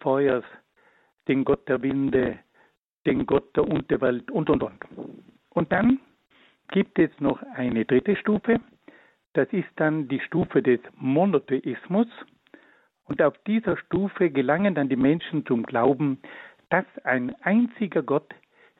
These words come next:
die gesamte Wirklichkeit regiert. Also das erste Stadium, das die Menschheit durchläuft, ist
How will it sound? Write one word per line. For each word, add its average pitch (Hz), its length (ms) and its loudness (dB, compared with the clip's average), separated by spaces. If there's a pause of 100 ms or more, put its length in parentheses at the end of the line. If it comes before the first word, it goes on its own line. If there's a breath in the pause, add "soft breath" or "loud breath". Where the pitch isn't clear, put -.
die 220 100 4
gesamte 143 480 0
Wirklichkeit 135 580 0
regiert. 170 380 0 (1000 soft breath)
Also - 380 -6 (320)
das - 200 -2
erste 196 460 0
Stadium, 170 540 -2 (840)
das - 180 -2
die 143 100 -2
Menschheit 147 500 -2
durchläuft, 131 520 2 (960)
ist 180 160 0